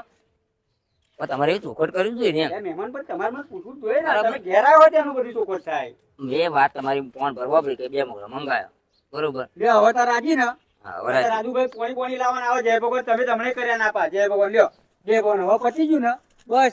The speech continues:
Speaker 2: તા. આવું આમ પૂરું હોભરવા રહેવાનું.
Speaker 1: અરે, પણ તમે ફોન પર વાત કરતા હતા
Speaker 2: તા.
Speaker 1: કે બે મગડો મંગાયો હોય.
Speaker 2: અરે, રાજુભાઈ કહે, "હવે ચા બા બનાવો, પછી આપણા ઘેર જઈએ પછી."
Speaker 1: મેં તો કેટલો વિશ્વાસ મેળવેલો.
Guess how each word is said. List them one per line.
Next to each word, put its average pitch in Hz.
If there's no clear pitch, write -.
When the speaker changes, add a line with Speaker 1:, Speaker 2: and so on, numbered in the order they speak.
Speaker 2:
તા. 175
આવું 214
આમ 302
પૂરું 285
હોભરવા 240
રહેવાનું. 226
Speaker 1:
અરે, 135
પણ 160
તમે 131
ફોન 147
પર 131
વાત 139
કરતા 147
હતા 131
Speaker 2:
તા. 202
Speaker 1:
કે 165
બે 175
મગડો 139
મંગાયો 170
હોય. 165
Speaker 2:
અરે, 226
રાજુભાઈ 226
કહે, 240
"હવે 240
ચા 233
બા 233
બનાવો, 233
પછી 233
આપણા 226
ઘેર 208
જઈએ 208
પછી." 185
Speaker 1:
મેં 123
તો 151
કેટલો 151
વિશ્વાસ 156
મેળવેલો. 160